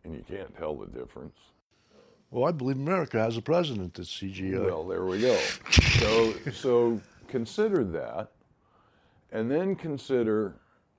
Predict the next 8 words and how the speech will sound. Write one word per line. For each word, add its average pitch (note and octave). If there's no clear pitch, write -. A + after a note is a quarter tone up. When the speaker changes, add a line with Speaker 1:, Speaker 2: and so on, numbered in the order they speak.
Speaker 1:
um, F2+
the G2+
effect F#2+
when F#2
you F#2+
start G2+
talking G2
about, F2